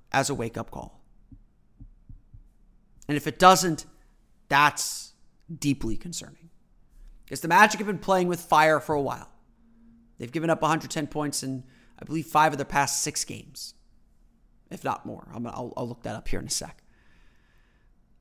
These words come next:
They've given up a lot of points. And they've been able to survive. Give them credit. That is, that's,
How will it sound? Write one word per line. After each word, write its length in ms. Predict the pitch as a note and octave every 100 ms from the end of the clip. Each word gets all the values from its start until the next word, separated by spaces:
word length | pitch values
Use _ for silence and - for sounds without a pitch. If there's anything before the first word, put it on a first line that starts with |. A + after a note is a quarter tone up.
| _ _ _ _ _ _ _ _ _ _ _ _ _ _ _ _ _ _ _ _ _ _ _ _ _ -
They've 180 | F3+
given 240 | F3+ G#3 G3
up 140 | F3
a 40 | D#3
lot 440 | C#3+ D3 D#3+ E3+
of 80 | E3+
points. 600 | D3+ C3+ - - - - - - - _ _ _ _ _ _ _ _ _ _ - - - - _ _ _
And 120 | F3+
they've 140 | G#3+ F#3
been 140 | B3
able 180 | B3+ C4+
to 80 | C#4
survive. 460 | - B3+ B3 - - - - -
Give 160 | G3
them 280 | G3+ A3+ F3+ - - - _
credit. 360 | - A3 F3+ -
That 160 | D3
is, 240 | E3+ E3+ - -
that's, 240 | - C#3+